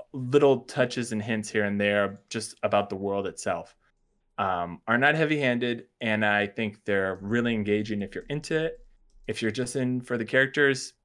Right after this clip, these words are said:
you don't have to worry about being bogged down with, like, some great, greater, awesome narrative. Like, it's there, but it's not, you know, like, if you,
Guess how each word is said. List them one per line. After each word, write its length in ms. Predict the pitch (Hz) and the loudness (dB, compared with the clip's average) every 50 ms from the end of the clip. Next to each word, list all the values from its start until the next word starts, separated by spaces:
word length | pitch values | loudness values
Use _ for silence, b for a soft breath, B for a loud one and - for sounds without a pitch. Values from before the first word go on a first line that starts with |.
| _ _ _ _ _ _ _ _ _ | _ _ _ _ _ _ _ _ _
you 120 | 113 110 | -6 -4
don't 160 | 107 110 110 | -2 0 2
have 160 | 110 107 107 - | 2 0 0 0
to 100 | 117 107 | -4 -2
worry 260 | 101 101 101 98 101 | 0 0 0 0 -2
about 240 | 98 98 95 85 87 | 0 -2 -2 -2 -2
being 180 | 101 98 98 | -4 -6 0
bogged 240 | 92 92 92 95 87 | 0 0 0 0 0
down 240 | 95 92 92 92 92 | -2 -2 -2 -4 -8
with, 160 | 87 - - | -10 -10 -4
like, 280 | 98 92 87 - _ - | -4 -4 -4 -6 _ -16
some 280 | - - 113 101 98 | -6 -4 -2 -4 -4
great, 380 | 98 - 107 101 101 104 104 - _ _ _ | -2 -2 0 0 0 0 -4 -8 _ _ _
greater, 480 | - 107 104 107 101 98 98 - - - | -4 -2 0 0 2 0 0 -2 -4 -4
awesome 400 | 92 92 92 - - 92 90 92 | -2 -2 -2 -4 -6 -12 -14 -12
narrative. 500 | 92 92 92 92 90 87 90 90 95 - | -10 -8 -6 -6 -6 -6 -8 -10 -8 -6
Like, 280 | 92 90 87 - - _ _ _ _ _ _ _ _ _ | -6 -6 -6 -8 -14 _ _ _ _ _ _ _ _ _
it's 200 | 139 131 - - | 0 0 0 -4
there, 540 | 110 117 123 117 120 123 131 151 160 160 _ _ _ _ _ _ _ _ | -2 0 2 4 4 4 4 2 0 -4 _ _ _ _ _ _ _ _
but 100 | 117 107 | 0 0
it's 220 | 104 101 - - | 0 0 -4 -4
not, 480 | 117 110 104 98 95 90 - - - - _ _ _ _ _ _ _ _ _ _ _ _ _ _ _ | -2 0 0 0 0 -4 -6 -14 -20 -20 _ _ _ _ _ _ _ _ _ _ _ _ _ _ _
you 140 | - 135 123 | -4 -4 -2
know, 240 | 98 73 62 57 - | -2 -4 -8 -12 -6
like, 200 | 107 127 135 - | -4 -4 -4 -4
if 140 | 151 135 - | -8 -4 -2
you, 160 | 156 151 - | -2 -2 -2